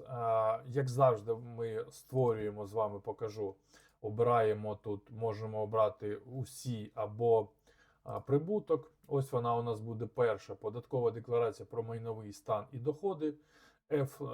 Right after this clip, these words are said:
нуль сто двісті чотирнадцять. Ми її створюємо, як завжди, перевіряємо нашу податкову, щоб у нас було все вірно. А, ось тут обираємо заповнити на основі даних Д П С, тому,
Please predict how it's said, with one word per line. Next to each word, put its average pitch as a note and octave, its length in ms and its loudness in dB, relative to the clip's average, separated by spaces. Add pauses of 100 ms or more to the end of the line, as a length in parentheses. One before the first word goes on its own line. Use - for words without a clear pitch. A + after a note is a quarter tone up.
(140)
нуль D#3+ 300 -2
сто D3+ 360 2
двісті B2 400 -4
чотирнадцять. G#2+ 680 -10 (1120)
Ми C3 180 2
її B2+ 200 4
створюємо, A2 640 2
як A#2 160 2
завжди, A2 360 -6
перевіряємо G#2+ 760 2
нашу A#2+ 320 -10
податкову, E3+ 640 -6 (340)
щоб B2 180 -8
у C3 60 -2
нас B2 200 -2
було B2 260 -2
все B2 220 -6
вірно. G#2+ 400 -4 (640)
А, - 180 0
ось C#3+ 260 -6
тут F3+ 300 -6
обираємо C#3+ 720 6
заповнити B2 600 0
на A#2+ 160 -4
основі A#2+ 380 -4
даних A2+ 380 0
Д A2 140 -4
П B2 220 -2
С, A2 100 0
тому, A#2+ 320 -6